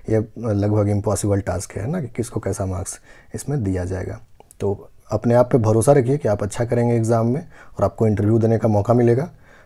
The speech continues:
तो बेहतर होगा कि आप इसके पीछे, अ, थोड़ा सा लगिए और थोड़ा सा ध्यान दीजिए, है ना।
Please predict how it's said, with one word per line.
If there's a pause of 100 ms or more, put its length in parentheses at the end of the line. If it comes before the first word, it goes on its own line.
(120)
तो
बेहतर
होगा
कि
आप
इसके
पीछे,
अ, (120)
थोड़ा
सा
लगिए
और
थोड़ा
सा
ध्यान
दीजिए,
है
ना।